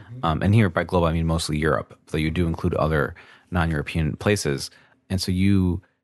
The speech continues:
Speaker 2: articulate sort of three different areas, uh, broadly speaking, Western Europe, Central Europe, and Eastern Europe, as three realms that all kind of follow different paths. And then you also add what you call a fourth region, which would be the Ottoman Empire.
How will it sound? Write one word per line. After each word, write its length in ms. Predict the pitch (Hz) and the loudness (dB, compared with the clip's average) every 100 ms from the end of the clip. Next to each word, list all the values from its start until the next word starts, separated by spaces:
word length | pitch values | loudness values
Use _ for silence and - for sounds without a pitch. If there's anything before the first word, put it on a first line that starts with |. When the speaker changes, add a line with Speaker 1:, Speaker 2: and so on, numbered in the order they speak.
| _ _ | _ _
Speaker 2:
articulate 540 | - 104 90 90 78 - | -4 -4 0 0 0 -2
sort 160 | 85 | -8
of 220 | 76 - - _ _ _ | -8 -10 -20 _ _ _
three 360 | - - 101 101 | -18 -8 -2 0
different 300 | 87 87 62 | 0 -2 -2
areas, 540 | 73 71 55 53 - - | -2 -2 -2 -4 -6 -6
uh, 240 | 78 64 - _ _ _ - | -6 -6 -10 _ _ _ -2
broadly 240 | 98 90 | 0 0
speaking, 300 | - 87 85 | -4 -4 -2
Western 340 | 87 80 85 | -2 -2 -2
Europe, 240 | 78 76 76 | 0 0 -2
Central 300 | 85 80 78 | -4 -4 -4
Europe, 220 | 76 67 | -2 -2
and 80 | 80 | -2
Eastern 240 | 87 69 | -2 -2
Europe, 320 | 69 64 - _ _ _ _ _ _ - | -2 -4 -6 _ _ _ _ _ _ -6
as 220 | 92 90 | -2 -2
three 220 | - 95 | -4 -2
realms 520 | 92 92 87 80 78 - _ _ _ - | 0 2 2 0 -6 -10 _ _ _ -6
that 80 | - | -4
all 340 | - 98 92 | 0 2 0
kind 240 | 90 87 82 | 0 -2 -2
of 60 | |
follow 280 | - 87 82 | -2 -2 -2
different 300 | 78 73 76 | -4 -8 -6
paths. 400 | 78 64 - - | -4 -4 -6 -8
And 160 | 78 90 | -4 0
then 100 | 87 | 0
you 160 | 87 | 0
also 380 | - 92 - 90 | 0 -2 -2 -2
add 420 | 73 85 78 80 - _ _ _ | -2 0 -2 -4 -10 _ _ _
what 140 | 80 | -6
you 60 | 80 | -4
call 360 | - 87 76 - | 0 0 0 -4
a 60 | |
fourth 320 | - 98 87 - | -6 -4 -4 -4
region, 420 | 73 - 58 98 _ _ - | -8 -6 -8 -10 _ _ -10
which 140 | 82 | -8
would 60 | 85 | -6
be 60 | |
the 140 | 85 - | -4 -2
Ottoman 260 | 76 76 | -2 -2
Empire. 560 | 60 82 - 64 50 | -4 -6 -4 -4 -4